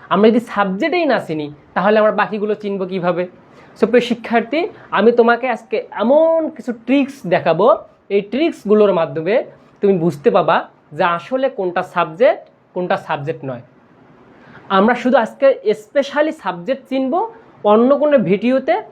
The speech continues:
আমরা ভার্ব বা অন্য কিছু নিয়ে কথা বলবো।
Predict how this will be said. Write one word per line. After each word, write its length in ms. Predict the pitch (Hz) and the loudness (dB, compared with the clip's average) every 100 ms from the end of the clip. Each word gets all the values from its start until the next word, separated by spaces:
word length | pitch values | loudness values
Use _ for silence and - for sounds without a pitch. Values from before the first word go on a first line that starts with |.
| - _ | -20 _
আমরা 220 | 170 202 | 0 0
ভার্ব 480 | 170 143 180 226 285 285 | -2 -2 0 2 -2 -8
বা 300 | 165 175 156 | -2 0 0
অন্য 360 | 165 220 240 | -2 -2 -2
কিছু 240 | 208 220 202 | -6 -4 0
নিয়ে 160 | 175 | 0
কথা 240 | 160 151 139 | 0 -2 -2
বলবো। 320 | 135 127 | -4 -6